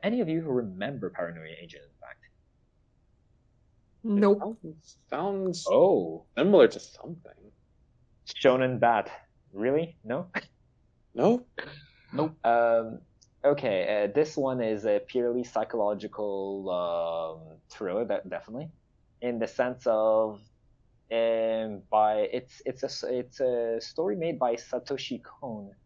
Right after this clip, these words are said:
Speaker 1: uh, which was made just before his death. Um, that series talks about a, uh, mystery where there's always some, there's always this random guy literally called Shonen Bat.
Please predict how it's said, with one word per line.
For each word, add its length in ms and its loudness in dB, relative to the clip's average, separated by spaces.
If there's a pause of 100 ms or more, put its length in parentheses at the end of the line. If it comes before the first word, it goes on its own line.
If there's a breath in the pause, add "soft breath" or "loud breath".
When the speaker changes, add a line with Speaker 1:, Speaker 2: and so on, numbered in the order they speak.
(440)
Speaker 1:
uh, 200 0
which 300 -4
was 220 0
made 460 -6 (240)
just 500 -6
before 300 -6
his 160 -12
death. 260 -18 (760)
Um, 520 0
that 240 2
series 600 -4
talks 360 -4
about 640 -2 (260)
a, 640 -2
uh, 320 -2
mystery 440 -4
where 380 -2
there's 340 -4 (100)
always 720 0
some, 720 -6
there's 400 -2
always 380 -4 (100)
this 320 -6 (560)
random 460 -2
guy 360 0
literally 640 0
called 500 -2
Shonen 640 -4
Bat. 300 -6